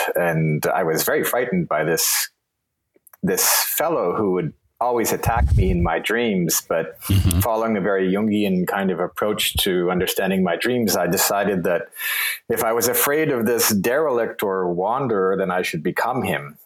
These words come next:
Speaker 1: So even though I was born in Toronto and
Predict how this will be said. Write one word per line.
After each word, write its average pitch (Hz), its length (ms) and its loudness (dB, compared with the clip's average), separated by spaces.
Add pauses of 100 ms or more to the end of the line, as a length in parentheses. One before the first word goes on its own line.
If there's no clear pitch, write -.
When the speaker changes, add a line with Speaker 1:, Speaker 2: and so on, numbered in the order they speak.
(100)
Speaker 1:
So 101 640 0 (180)
even 123 220 0
though 113 140 0
I 107 80 0
was 104 180 0
born 110 320 2
in 98 140 2
Toronto 98 760 0
and 90 560 2